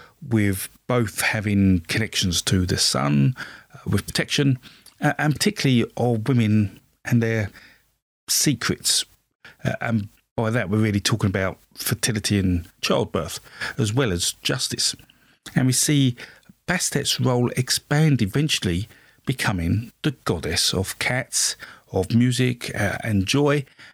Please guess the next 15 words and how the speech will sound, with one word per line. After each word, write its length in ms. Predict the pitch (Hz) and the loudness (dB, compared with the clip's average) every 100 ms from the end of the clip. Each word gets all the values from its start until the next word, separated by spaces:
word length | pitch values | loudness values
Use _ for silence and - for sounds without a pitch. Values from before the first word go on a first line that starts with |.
| - | -2
and 120 | 165 | 0
her 180 | 208 190 | 2 2
appearance 420 | - 214 180 - | 2 0 0 -2
starts 440 | - 143 127 - | 0 0 0 0
to 60 | 131 | -2
look 180 | 120 - | 0 2
more 180 | 120 | 2
like 240 | 107 104 - | 2 0 -2
a 40 | |
domestic 420 | - 160 - - | -2 -2 -2 -6
cat 300 | - 98 - - | -4 -6 -6 -2
rather 480 | 101 90 87 101 - - | 0 0 0 -2 -4 -8
than 320 | 92 95 - | -2 0 0
a 80 | 143 | 0
lion, 600 | 151 165 190 - 104 82 | 2 4 2 2 -2 -4